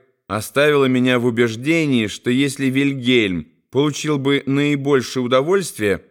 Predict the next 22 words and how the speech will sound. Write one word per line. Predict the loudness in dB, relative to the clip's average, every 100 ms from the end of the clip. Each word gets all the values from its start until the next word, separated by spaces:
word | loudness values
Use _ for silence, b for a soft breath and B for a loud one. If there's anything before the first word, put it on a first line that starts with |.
| -6
увидев | -2 0 0 -2 0
Бернарда | 0 2 2 0 0 -2
в | -4
каком-нибудь | -6 -2 0 0 0 -2 -2
каземате | -4 0 0 2 0 -2 -2 -4 -4 _ _
под | -4 0
императорским | 2 2 2 2 -2 -6 -4 0
дворцом, | 0 -2 -2 -2 -2 -6 _ _ -4
для | 0 2
Бернарда | 2 2 0 0 0 -2 -2 0
не | 2
меньшим | 2 2 2 -2 -6 -6
наслаждением | -4 -2 -2 -2 -2 -2 0 -2 -6 _ -6
явилось | -4 0 0 0
бы | -2 -2
зрелище | 0 0 0 -6 -4
немедленной | 0 0 0 0 -2 0 0 0 -2
и | -4
желательно | -4 -2 -2 -2 -4 -2
жестокой | -2 -4 -4 -4 -2 0 -2 0
кончины | 0 0 -4 -6 -2 0
Вильгельма. | 0 -2 -2 -4 -2 0 -2 -4